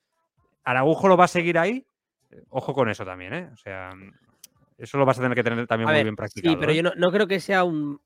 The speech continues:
Speaker 2: a ver,
Speaker 1: Marcaje
Speaker 2: si
Speaker 1: al
Speaker 2: un
Speaker 1: hombre así, ¿no? A, a,
Speaker 2: Exacto.
Speaker 1: individual a esa ni-, a ese nivel.
Speaker 2: Exacto,
Speaker 1: Ya, ya.
Speaker 2: no
Speaker 1: Esto
Speaker 2: creo que
Speaker 1: se ve poco ya en
Speaker 2: sea
Speaker 1: el día, en el fútbol actual, ¿eh?
Speaker 2: Porque es que además, te pe-, eh, para mí penalizaría eso al Barça,
Speaker 1: Hombre,
Speaker 2: porque
Speaker 1: claro.
Speaker 2: Araujo, Araujo lo
Speaker 1: Desordenaría mucho.
Speaker 2: desnaturalizas, lo,
Speaker 1: Sí,
Speaker 2: y
Speaker 1: sí.
Speaker 2: es un jugador que no solo es buenísimo,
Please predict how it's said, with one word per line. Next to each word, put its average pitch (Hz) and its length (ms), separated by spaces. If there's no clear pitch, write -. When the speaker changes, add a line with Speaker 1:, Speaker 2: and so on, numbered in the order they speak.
Speaker 2:
a 143 80
ver, 143 80
Speaker 1:
Marcaje 135 240
Speaker 2:
si 165 60
Speaker 1:
al 160 80
Speaker 2:
un 160 40
Speaker 1:
hombre 151 240
así, 127 320
¿no? 160 160
A, 127 380
a, 120 80
Speaker 2:
Exacto. 147 400
Speaker 1:
individual 131 240
a 123 60
esa 123 180
ni-, 127 160
a 127 80
ese 123 160
nivel. 95 320
Speaker 2:
Exacto, 135 360
Speaker 1:
Ya, - 20
ya. 143 60
Speaker 2:
no 143 60
Speaker 1:
Esto 147 100
Speaker 2:
creo - 60
que 156 60
Speaker 1:
se 170 60
ve 175 80
poco 160 320
ya 131 80
en - 60
Speaker 2:
sea 127 100
Speaker 1:
el 127 60
día, 123 240
en 123 100
el 117 80
fútbol 127 260
actual, 104 400
¿eh? 180 260
Speaker 2:
Porque 190 200
es 180 80
que 269 80
además, 220 420
te 170 120
pe-, 156 120
eh, 120 120
para 139 160
mí 143 100
penalizaría 151 600
eso 131 120
al 127 60
Barça, 147 380
Speaker 1:
Hombre, - 180
Speaker 2:
porque - 80
Speaker 1:
claro. 123 140
Speaker 2:
Araujo, 131 440
Araujo 127 280
lo - 0
Speaker 1:
Desordenaría 151 360
mucho. 104 140
Speaker 2:
desnaturalizas, 160 840
lo, 156 140
Speaker 1:
Sí, - 100
Speaker 2:
y 131 120
Speaker 1:
sí. 131 100
Speaker 2:
es 135 120
un 160 80
jugador 156 280
que 156 220
no 135 180
solo 151 360
es 143 160
buenísimo, 165 640